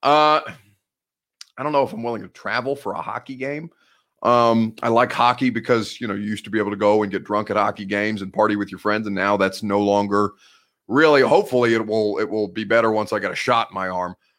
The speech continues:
Um, but right now, the, the Preds game, also the Preds stink. Although not tonight. Preds playing well tonight, so you like to, and pretty, pretty well in their last, like, in their last, like, six games.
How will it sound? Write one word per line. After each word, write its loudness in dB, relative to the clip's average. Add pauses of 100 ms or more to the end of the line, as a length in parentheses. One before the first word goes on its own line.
(180)
Um, 0 (100)
but -4
right 0
now, 2
the, 4
the -8
Preds 0
game, 0
also 0
the -8
Preds -4
stink. -12
Although 4
not 4
tonight. -2
Preds 0
playing 2
well 2
tonight, -10
so -8
you -2
like 0
to, -6
and -2
pretty, -2
pretty -8
well 2
in 0
their 4
last, 0
like, -10 (260)
in -16
their -8
last, -8
like, -8
six -8
games. -6